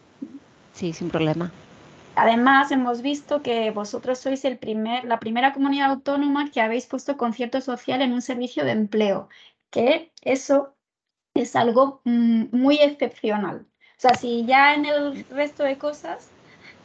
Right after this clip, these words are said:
Speaker 2: es, es, es, va lenta la puesta en marcha del concierto, en el tema de empleo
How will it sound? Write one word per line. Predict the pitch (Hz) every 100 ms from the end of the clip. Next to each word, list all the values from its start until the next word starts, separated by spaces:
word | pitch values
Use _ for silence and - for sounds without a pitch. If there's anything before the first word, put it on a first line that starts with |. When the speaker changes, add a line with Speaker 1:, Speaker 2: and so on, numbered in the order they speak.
| 339 -
Speaker 2:
es, | 269 269 254
es, | 262 262 - -
es, | - - - _ _ _ _ -
va | 240
lenta | 277 294 320 302 - -
la | - 247 233
puesta | 220 240 240
en | 233
marcha | 233 233
del |
concierto, | 226 247 269 277 277 339 - _ _ _ _ _ _ -
en | 254 247
el | 240
tema | 277 302
de | 330
empleo | 339 330 330 330 349 381